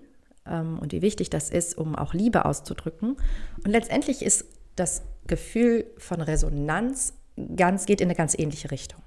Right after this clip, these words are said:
Also wir lassen uns wirklich auf den anderen ein. Ja, wir spiegeln seine Gefühle. Und wir können ihn damit,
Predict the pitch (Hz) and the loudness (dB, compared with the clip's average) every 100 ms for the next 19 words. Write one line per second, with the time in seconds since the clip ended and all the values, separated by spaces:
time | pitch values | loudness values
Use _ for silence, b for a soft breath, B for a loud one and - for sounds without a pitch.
0 | - 139 139 151 151 - - _ _ - | -10 -8 -4 -4 -6 -18 -20 _ _ -20
1 | _ _ - - - - 165 165 170 165 | _ _ -20 -16 -16 -10 -4 2 4 4
2 | 170 B B B B B 180 165 165 160 | -2 B B B B B 0 2 2 0
3 | 160 160 175 233 202 - 160 - 160 - | -2 2 4 4 2 2 0 0 0 0
4 | 160 147 - 135 127 135 - - 139 143 | 0 -2 0 -2 -4 -10 -16 -14 -6 -6
5 | 151 147 143 - - - - 185 180 170 | -4 -4 -6 -6 -8 -8 0 2 4 2
6 | 165 160 165 - 143 143 143 143 143 143 | 2 -2 -8 -10 -4 0 0 0 0 -2
7 | 147 - - - - - - 151 139 139 | -6 -12 -14 -12 -10 -8 -2 0 0 -2
8 | - - _ - _ _ - b b b | -8 -20 _ -20 _ _ -20 b b b
9 | b b b - 156 - - 78 - - | b b b -6 -4 -4 -2 -2 0 0
10 | 170 175 175 180 - 160 151 151 151 165 | 0 0 -2 -4 -4 -2 0 2 0 0
11 | 165 165 - | -4 -6 -14